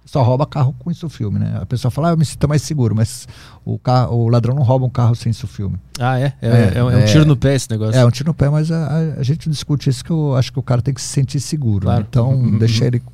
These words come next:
Speaker 1: filmar o
Speaker 2: Uhum.
Speaker 1: carro dele.
Speaker 2: Uhum.
Speaker 1: A probabilidade de ser roubado é muito, muito grande. Porque não tem como a gente verificar o carro. Porque o que acusa o infrator é quando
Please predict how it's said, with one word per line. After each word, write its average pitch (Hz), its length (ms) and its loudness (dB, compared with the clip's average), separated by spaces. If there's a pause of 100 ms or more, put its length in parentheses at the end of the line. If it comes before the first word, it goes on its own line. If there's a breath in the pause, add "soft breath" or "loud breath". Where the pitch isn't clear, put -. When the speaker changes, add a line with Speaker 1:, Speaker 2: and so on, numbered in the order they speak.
Speaker 1:
filmar 127 400 0
o 117 40 6
Speaker 2:
Uhum. 110 60 -2
Speaker 1:
carro 107 260 2
dele. 107 280 -2 (120)
Speaker 2:
Uhum. 107 140 -6 (300 loud breath)
Speaker 1:
A 101 120 -4
probabilidade 113 460 2
de 113 80 0
ser - 140 -2
roubado 107 320 2
é 107 40 2
muito, 123 480 -2
muito 120 220 -6
grande. 101 340 -2 (240 soft breath)
Porque 143 200 2
não 147 80 6
tem 165 120 2
como 147 200 0
a 139 40 4
gente 135 400 0 (320 loud breath)
verificar 127 480 -2
o 120 60 2
carro. 95 320 -4 (960 soft breath)
Porque 120 240 -2
o 127 80 4
que 123 160 0
acusa 139 440 2
o 110 120 0
infrator 139 600 0
é 117 80 -2
quando 135 280 2